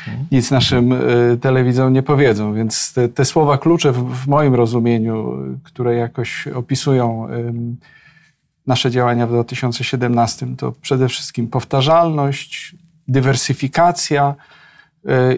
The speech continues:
Speaker 2: i, e, skupianie się na podstawowym biznesie, czyli na, na, na bankowości i leasingu. Może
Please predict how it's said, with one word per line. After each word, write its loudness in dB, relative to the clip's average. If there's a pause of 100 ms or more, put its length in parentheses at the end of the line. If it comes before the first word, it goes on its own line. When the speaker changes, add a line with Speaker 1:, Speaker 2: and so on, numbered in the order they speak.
Speaker 2:
i, 4 (640)
e, 0
skupianie 0
się -2
na 0
podstawowym 0
biznesie, -2
czyli -2
na, 0
na, -6
na -2
bankowości -2
i -2
leasingu. -4
Może -6